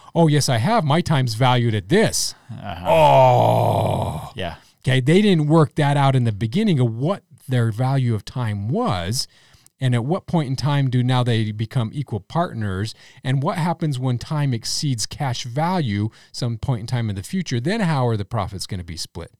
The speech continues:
Speaker 2: Or you have the person who put money in who is also putting in time because they're vested, unless they're a complete
Speaker 1: Yeah.
Speaker 2: silent partner,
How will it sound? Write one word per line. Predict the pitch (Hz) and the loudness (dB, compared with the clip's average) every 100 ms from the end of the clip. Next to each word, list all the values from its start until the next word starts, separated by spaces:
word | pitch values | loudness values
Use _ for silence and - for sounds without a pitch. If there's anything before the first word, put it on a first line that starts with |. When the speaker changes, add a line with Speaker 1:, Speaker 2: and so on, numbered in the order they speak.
| _ | _
Speaker 2:
Or | 175 185 156 | -2 0 0
you | 107 | -2
have | 101 113 101 | -2 -4 -4
the | 104 98 | -8 -8
person | 127 117 104 | -8 -6 -8
who | 98 | -8
put | 110 - | -10 -10
money | 101 95 107 | -10 -8 -6
in | 147 127 | -6 -6
who | 98 92 | -8 -10
is | 85 | -8
also | - 214 240 170 | -4 -4 -4 -8
putting | 156 156 139 117 | -10 -12 -10 -8
in | 101 90 | -8 -10
time | - 82 80 104 | -12 -12 -10 -10
because | 107 - 87 90 85 | -10 -12 -12 -12 -10
they're | 95 143 | -8 -8
vested, | 143 165 247 - 185 190 | -6 -6 -6 -6 -8 -8
unless | 131 151 170 | -6 -8 -8
they're | 180 156 | -8 -10
a | |
complete | 127 120 - 160 123 | -10 -12 -12 -10 -4
Speaker 1:
Yeah. | 135 | 0
Speaker 2:
silent | 156 165 135 | 0 -2 -8
partner, | - 196 214 101 90 123 | -8 -10 -8 -10 -10 -10